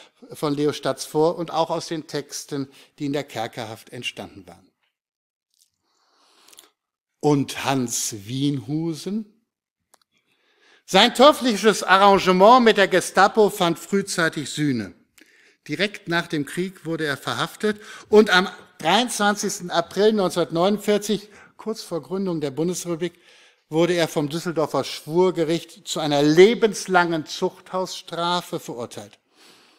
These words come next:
Gestützt wurde die Bestrafung auf, wie die Urteile in den Nürnberger Prozessen, die allgemein bekannt sind, auf das vom Alliierten Kontrollrat der Siegermächte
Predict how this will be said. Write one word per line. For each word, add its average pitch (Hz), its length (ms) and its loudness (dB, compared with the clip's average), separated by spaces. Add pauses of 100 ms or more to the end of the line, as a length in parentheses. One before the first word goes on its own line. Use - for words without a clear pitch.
(520)
Gestützt - 720 4
wurde 240 240 2
die 190 180 -4 (260)
Bestrafung 185 1080 0 (760)
auf, 220 720 2 (420)
wie 285 220 8
die 240 100 2
Urteile 214 460 6
in 175 80 2
den 156 140 2
Nürnberger 180 520 4
Prozessen, 180 920 -12
die 170 140 -18
allgemein 143 460 -10
bekannt 147 360 -12
sind, 196 260 -6 (500)
auf 220 280 6
das 202 340 0 (120)
vom 190 180 0
Alliierten 214 480 4
Kontrollrat 196 840 4
der 170 120 -2
Siegermächte 190 760 -2